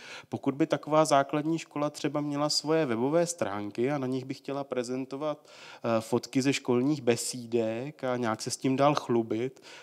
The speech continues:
tak tam bych viděl, že by si měla obstarat ten souhlas, eh, učiněný zákonnými zástupci. Aby jsme v tom příkladu nějakým způsobem pokračovali dále.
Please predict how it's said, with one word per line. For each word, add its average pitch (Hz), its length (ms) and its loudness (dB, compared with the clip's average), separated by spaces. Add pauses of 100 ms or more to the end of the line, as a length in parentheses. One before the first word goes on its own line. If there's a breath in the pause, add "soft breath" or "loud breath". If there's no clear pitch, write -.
tak - 160 -2
tam 120 220 2
bych 135 160 0
viděl, 131 300 6
že 127 100 2
by 127 100 2
si 131 140 4
měla 131 260 10
obstarat 123 480 0
ten 127 180 -4
souhlas, 117 680 0 (640 soft breath)
eh, 113 40 2
učiněný 117 540 0
zákonnými 104 580 -2
zástupci. 98 680 -6 (880)
Aby 117 200 -4
jsme 104 140 -10
v - 60 -18
tom 113 140 -4
příkladu 104 360 -6
nějakým 101 300 -4
způsobem 107 320 -4
pokračovali 107 600 -6
dále. 92 360 -8